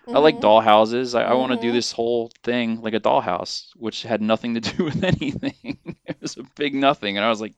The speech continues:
Speaker 1: "Damn, that was cool."
Speaker 2: I know. It was misleading.
Speaker 1: Yeah, which is fine, 'cause th-, what, what, what also was interesting is that she detailed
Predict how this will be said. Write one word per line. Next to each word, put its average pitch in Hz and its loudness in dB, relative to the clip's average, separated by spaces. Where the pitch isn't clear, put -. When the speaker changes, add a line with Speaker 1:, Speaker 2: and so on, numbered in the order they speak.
Speaker 1:
"Damn, 160 2
that 156 0
was 175 -2
cool." 151 0
Speaker 2:
I 220 -12
know. 208 -12
It 226 -16
was 233 -14
misleading. 202 -12
Speaker 1:
Yeah, 107 2
which 175 2
is 170 -4
fine, 101 0
'cause 107 -2
th-, - -10
what, 131 0
what, 127 6
what 120 6
also 131 8
was 110 -2
interesting 107 -2
is 101 -4
that 101 2
she 151 -4
detailed 113 2